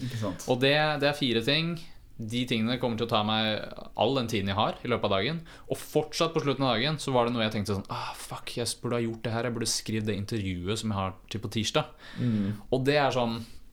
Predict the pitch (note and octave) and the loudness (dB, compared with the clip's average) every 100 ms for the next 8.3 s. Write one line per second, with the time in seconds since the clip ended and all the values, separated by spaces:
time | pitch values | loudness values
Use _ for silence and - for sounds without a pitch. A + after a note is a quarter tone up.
0 | - - - - - - - A2+ A#2+ C3 | -18 -16 -14 -10 -10 -10 -2 0 2 2
1 | B2+ A#2 - - - - - - - - | 2 0 -2 -4 -6 -8 -12 -14 -18 -18
2 | - - - - - - C#3 C3+ A#2+ G#2+ | -18 -16 -16 -18 -20 -2 -2 2 0 2
3 | D3 B2+ G#2+ F#2+ F#2+ G#2 C3+ D#3 - - | 2 4 2 0 -2 2 2 0 -6 -16
4 | - - - - - A#2+ B2 B2 A#2 A#2+ | -16 -18 -18 -18 -4 0 0 0 0 0
5 | A2+ A2 A2 A2+ G2+ G2 - G2 F#2 F2+ | 0 0 2 2 2 0 0 0 0 0
6 | G#2 G2+ F#2+ G2+ G2 G2+ G2 G2+ G2 G#2+ | 0 0 -2 -2 0 0 0 0 2 2
7 | G#2 A2+ A#2 A2 G#2 A#2 G2 G2 F#2 A2+ | 2 2 4 4 2 2 0 0 0 2
8 | G#2+ G2+ | 2 0